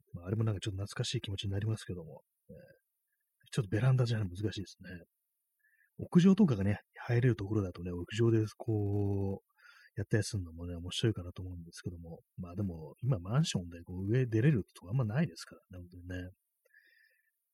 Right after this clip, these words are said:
あと、み-、今急に思い出したんですけども、その、マンションのね、屋上で、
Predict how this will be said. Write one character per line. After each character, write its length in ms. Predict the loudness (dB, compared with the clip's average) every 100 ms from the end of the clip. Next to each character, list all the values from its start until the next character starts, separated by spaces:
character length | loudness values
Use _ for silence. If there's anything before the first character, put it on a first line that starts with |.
| _ _
あ 100 | -14
と、 100 | -12
み-、 440 | -10 -8 -6 -6 -8 0
今 160 | 2 4 0
急 140 | 2 6
に 60 |
思 100 | 6
い 20 |
出 60 | 4
し 80 | 2
た 80 | -4
ん 20 |
で 60 | -10
す 100 | -14
け 80 |
ど 100 | -12
も、 280 | -10 -10 -10 -14 _ _
そ 140 | -8
の、 480 | -6 -4 -2 -2 -2 4
マ 160 | 8
ン 80 | 8
シ 120 | 6
ョ 60 | -2
ン 20 |
の 100 | 0
ね、 100 | -2 -4 -8 _
屋 240 | -12 4 6
上 220 | 8 8
で、 180 | 6